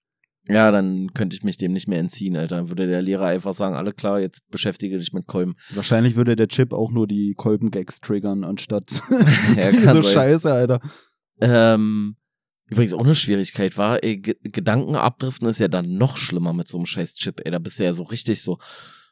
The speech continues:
Speaker 1: ah, ey, wie war denn das nochmal bei Matrix? Bob, Alter, Matrix-Film in deinem Kopf spielt sich ab, keine Ahnung.
Speaker 2: Ach so, du meinst so wie bei TikTok, dass es dann
Speaker 1: Ja, ja, dass
Speaker 2: alles
Speaker 1: du
Speaker 2: noch schneller wird
Speaker 1: Ja,
Speaker 2: und
Speaker 1: ja,
Speaker 2: jeder
Speaker 1: na klar,
Speaker 2: Impuls.
Speaker 1: na klar, na klar.
Speaker 2: Boah.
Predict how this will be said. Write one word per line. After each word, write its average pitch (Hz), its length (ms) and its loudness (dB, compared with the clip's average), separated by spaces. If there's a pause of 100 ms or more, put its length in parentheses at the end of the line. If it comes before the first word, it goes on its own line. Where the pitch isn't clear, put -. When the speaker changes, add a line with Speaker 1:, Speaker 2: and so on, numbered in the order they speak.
(140)
Speaker 1:
ah, 95 240 -8
ey, 82 300 -6
wie 85 100 -8
war 85 120 -6
denn 120 100 -2
das 127 80 -6
nochmal 110 300 -2
bei 101 100 2
Matrix? 113 460 0
Bob, 127 360 8
Alter, 117 380 2
Matrix-Film 113 1080 0
in 117 220 0
deinem 110 180 0
Kopf 117 300 -6
spielt 113 320 -4
sich 107 200 -6
ab, 92 240 -8
keine 92 240 -4
Ahnung. 160 220 -6 (380)
Speaker 2:
Ach - 80 -8
so, 139 140 4
du 117 60 4
meinst 117 220 2
so 113 160 0
wie 110 80 -4
bei 113 140 2
TikTok, 135 500 -2
dass 113 220 0
es 110 100 -2
dann 107 220 -2 (380)
Speaker 1:
Ja, 120 140 8
ja, 117 200 8
dass 101 80 -6
Speaker 2:
alles 123 220 2
Speaker 1:
du 147 60 6
Speaker 2:
noch 147 120 4
schneller 117 420 2
wird 113 300 2
Speaker 1:
Ja, 117 140 6
Speaker 2:
und 117 60 6
Speaker 1:
ja, 110 60 8
Speaker 2:
jeder 110 160 6
Speaker 1:
na 113 40 0
klar, 135 180 4
Speaker 2:
Impuls. 135 180 8
Speaker 1:
na 107 80 0
klar, 127 320 2
na 104 80 -6
klar. 110 240 -6 (500)
Speaker 2:
Boah. - 380 -12